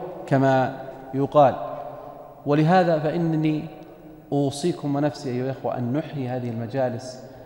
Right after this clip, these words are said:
التي هي روحنا وغذاؤنا في بيوتنا، في مساجدنا، في حلقاتنا إلى غير ذلك. ويؤكد ذلك أن الله عز وجل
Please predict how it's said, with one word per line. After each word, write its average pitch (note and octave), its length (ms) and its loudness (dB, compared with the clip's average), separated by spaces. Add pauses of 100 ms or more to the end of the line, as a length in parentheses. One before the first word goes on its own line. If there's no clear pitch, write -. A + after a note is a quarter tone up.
(200)
التي B2+ 460 0
هي B2 360 2
روحنا D3 500 2
وغذاؤنا D3+ 760 4 (440)
في B2 100 -2
بيوتنا، A#2+ 680 -4 (120)
في A#2+ 80 -6
مساجدنا، A#2+ 800 -4 (540)
في D3 420 2 (520)
حلقاتنا C#3+ 880 6 (180)
إلى F3 160 4
غير B2 320 0
ذلك. G2+ 360 -8 (760)
ويؤكد G#3+ 560 8 (100)
ذلك A3 300 12
أن G3+ 200 4
الله G3 280 10
عز E3+ 240 6
وجل F#3 280 6